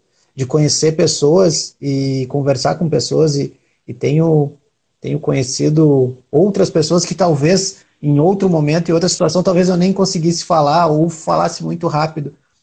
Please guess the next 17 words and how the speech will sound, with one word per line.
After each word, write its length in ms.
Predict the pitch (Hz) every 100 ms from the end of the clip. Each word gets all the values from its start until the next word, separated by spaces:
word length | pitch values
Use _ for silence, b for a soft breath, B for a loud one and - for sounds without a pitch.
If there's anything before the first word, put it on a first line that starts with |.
| _
de 160 | 135 135
uma 320 | 151 143 147
cruzada 340 | - 147 143 147
de 80 | 151
um 120 | 143
evento 380 | 127 143 165 165
ou 120 | 135
outro, 360 | 139 165 165
assim, 240 | 131 - 151
né? 200 | 139 147 - _ _ _ -
O 60 | 123
próprio 600 | 135 151 185 202 196 180
Libar, 400 | 160 135 147 185
assim, 420 | 160 - 165 165
o 80 | 127
Libar 340 | 127 123 156
praticamente 760 | - 170 - 175 151 165 196